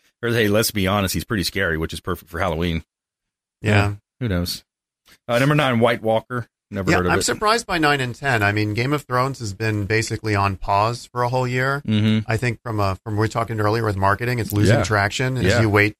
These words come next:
Speaker 2: for the next season, you forget more and more about it. So they're gonna have to create a lot of hype. And so what, what would be a good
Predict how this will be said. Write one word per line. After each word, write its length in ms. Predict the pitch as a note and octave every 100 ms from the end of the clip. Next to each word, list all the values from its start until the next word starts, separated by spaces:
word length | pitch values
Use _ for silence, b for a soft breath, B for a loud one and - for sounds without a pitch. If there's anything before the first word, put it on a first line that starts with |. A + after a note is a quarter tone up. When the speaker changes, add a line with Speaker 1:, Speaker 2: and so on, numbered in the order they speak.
| -
Speaker 2:
for 60 |
the 120 | G#2+ G#2
next 240 | G2+ -
season, 360 | - G#2 A#2+ A#2
you 100 | G2+
forget 480 | G#2 F#2 G2 G#2 -
more 220 | G2+ G#2
and 100 | G2
more 160 | G2 G2
about 280 | F#2 F#2+
it. 120 | B2+ - _ _ _ _ _ _
So 460 | - G#2 G2 F#2+
they're 120 | F2+ A#2
gonna 120 | D#3
have 80 | -
to 100 | -
create 200 | D#3+ C3
a 40 |
lot 220 | A#2+ B2
of 80 | A2
hype. 260 | A#2+ G#2 -
And 80 | A2+
so 100 | D3
what, 200 | D3+ - _ -
what 120 | C#3
would 100 | F3
be 120 | E3 D#3
a 40 |
good 240 | D3+ A#2+